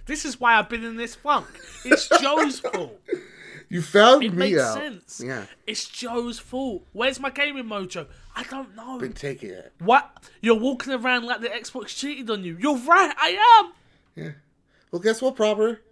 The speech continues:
Speaker 2: I'm the United States heavyweight champion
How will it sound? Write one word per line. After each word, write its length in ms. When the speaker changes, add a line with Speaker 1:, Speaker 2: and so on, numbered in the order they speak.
Speaker 2:
I'm 280
the 200
United 580
States 640
heavyweight 800
champion 800